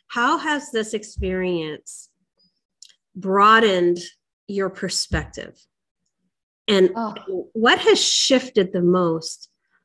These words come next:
Speaker 1: from going through all of these experiences, and which were life-changing? I mean, surviving a terrorist bombing is not an everyday occurrence for <laughs> most people. So, I mean,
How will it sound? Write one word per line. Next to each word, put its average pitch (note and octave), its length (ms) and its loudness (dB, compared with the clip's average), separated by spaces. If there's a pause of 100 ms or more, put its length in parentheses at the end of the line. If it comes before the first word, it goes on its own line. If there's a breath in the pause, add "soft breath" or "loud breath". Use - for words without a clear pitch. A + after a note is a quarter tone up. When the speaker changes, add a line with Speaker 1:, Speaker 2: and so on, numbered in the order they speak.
(340)
Speaker 1:
from C4 280 4
going G#3+ 380 4
through E3+ 720 -4 (680)
all A3 240 0
of A#3 200 -4
these G3+ 480 -4
experiences, F#3+ 1040 -4
and A#3 240 -2
which D#4 320 0
were C5 100 6
life-changing? G#3+ 1200 0
I A#3+ 80 0
mean, C4+ 380 0 (380)
surviving C#4+ 600 0 (120)
a B3+ 40 -6
terrorist A3+ 600 -4
bombing F3 600 -4 (560)
is G#3+ 100 -6
not A3 180 2
an G#3+ 120 0
everyday F3+ 400 -4
occurrence D3+ 340 -10
for D#3+ 120 -10
<laughs> F3+ 120 -4
most - 200 0
people. A3+ 600 2 (540 loud breath)
So, A#3 240 -4
I A#3+ 100 2
mean, B3 300 4